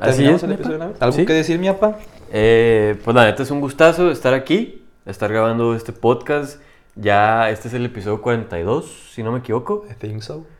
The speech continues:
Speaker 1: Cuarenta y dos, ya llevamos varios episodios. Y la
Speaker 2: Güey,
Speaker 1: neta, pues,
Speaker 2: cuarenta y dos semanas.
Speaker 1: cuarenta y dos semanas llevamos en este proyecto.
Speaker 2: Ya
Speaker 1: Más,
Speaker 2: casi.
Speaker 1: más.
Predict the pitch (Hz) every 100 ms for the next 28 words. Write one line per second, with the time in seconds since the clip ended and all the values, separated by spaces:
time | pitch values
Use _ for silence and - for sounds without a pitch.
0 | _ _ 113 107 101 87 95 123 101 87
1 | 101 104 120 120 107 95 135 123 117 123
2 | 104 107 127 175 208 208 - - - -
3 | - 117 127 131 113 110 101 151 127 123
4 | 95 95 127 110 98 147 180 - - -
5 | - - - - - - 104 104 104 101
6 | 92 113 113 123 131 117 104 113 117 104
7 | - 107 107 92 104 104 101 110 165 120
8 | 113 139 -